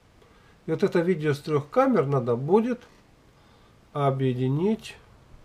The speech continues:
в одно целое. Значит, вот посмотрели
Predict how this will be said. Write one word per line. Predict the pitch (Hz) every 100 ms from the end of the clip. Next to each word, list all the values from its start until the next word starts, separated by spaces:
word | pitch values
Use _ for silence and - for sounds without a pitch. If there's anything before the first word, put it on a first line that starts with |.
| - -
в | 120 131
одно | 139 135 131
целое. | 123 - 110 95 92 92 - _ _ - _ - _ _ _ _ _ _ _ _ _ _ _ - - - - -
Значит, | 226 226 226
вот | 214
посмотрели | 202 - 190 190 190 180 156